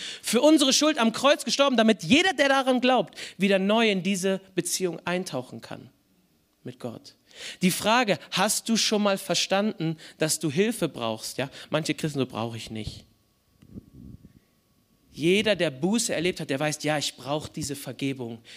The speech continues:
Ja, da ist Schuld in meinem Leben. Ja, ich brauche Hilfe.“ Der hat es verstanden.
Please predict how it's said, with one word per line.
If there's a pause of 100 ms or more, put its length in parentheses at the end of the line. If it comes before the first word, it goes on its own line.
(100)
Ja,
da
ist
Schuld
in
meinem
Leben. (200)
Ja,
ich
brauche
Hilfe.“ (200)
Der
hat
es
verstanden.